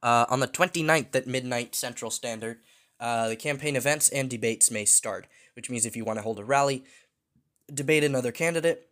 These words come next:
uh, you may, you may do that starting at that time. Now, here's a big day coming, going into February. On the eleventh at, uh, eleven fifty-nine P M Central Standard, uh,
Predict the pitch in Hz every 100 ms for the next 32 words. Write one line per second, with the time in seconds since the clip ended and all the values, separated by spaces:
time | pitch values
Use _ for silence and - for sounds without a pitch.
0 | _ - 127 123 120 123 113 113 113 117
1 | 120 117 - 127 113 107 104 - 104 98
2 | - _ _ _ _ _ _ _ _ _
3 | _ _ - 131 135 131 185 196 175 151
4 | 156 139 120 - 151 151 131 151 151 131
5 | - 147 139 120 110 107 101 _ - -
6 | _ _ 131 143 143 139 160 151 104 -
7 | 123 123 _ _ _ _ 123 117 135 156
8 | 147 143 147 139 131 135 131 143 127 113
9 | 123 113 110 - 151 143 117 92 _ _
10 | _ _ _ - 123 120 120